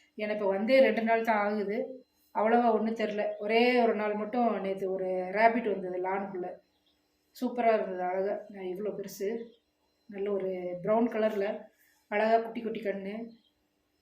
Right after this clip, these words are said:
அந்த வீடியோ ஒரு குட்டி கிளிப்பிங்ஸ் தான், அதை வேணா நம்ம, நான் இந்த வீடியோல உங்களுக்கு அட்டாச் பண்ணி விடுறேன். சரி, நம்ம பழைய அந்த ரெண்டு வீடியோ வந்து நாளையிலேருந்து பார்த்துட்டு அப்புறம் ரெகுலரா நான் இந்த வீடியோ போடுறேன்.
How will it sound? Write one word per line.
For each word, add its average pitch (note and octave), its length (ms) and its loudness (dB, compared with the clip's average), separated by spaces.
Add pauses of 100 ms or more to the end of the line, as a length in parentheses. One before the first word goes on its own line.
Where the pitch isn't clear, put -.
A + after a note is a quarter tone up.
(160)
அந்த G#3 220 -4
வீடியோ A#3 300 2 (680)
ஒரு A3+ 160 -4
குட்டி C#4+ 260 0
கிளிப்பிங்ஸ் C4 440 0
தான், A#3 120 6
அதை G#3+ 160 2
வேணா G#3+ 340 2
நம்ம, F#3 420 -6
நான் G#3 300 -2
இந்த G3+ 140 -4
வீடியோல G#3 320 2
உங்களுக்கு F#3 300 -4
அட்டாச் G#3+ 260 -10
பண்ணி F#3+ 160 -14
விடுறேன். G3+ 320 -8 (800)
சரி, G#3+ 300 -6
நம்ம A#3 260 -2
பழைய B3 360 10
அந்த A#3 380 8
ரெண்டு A#3 280 6
வீடியோ B3+ 240 2
வந்து A#3 300 4
நாளையிலேருந்து A3 880 0
பார்த்துட்டு A#3+ 680 0 (340)
அப்புறம் A#3 380 0
ரெகுலரா G#3+ 720 4
நான் F#3+ 160 -6
இந்த F#3 160 -4
வீடியோ G3+ 220 0
போடுறேன். G3 480 -8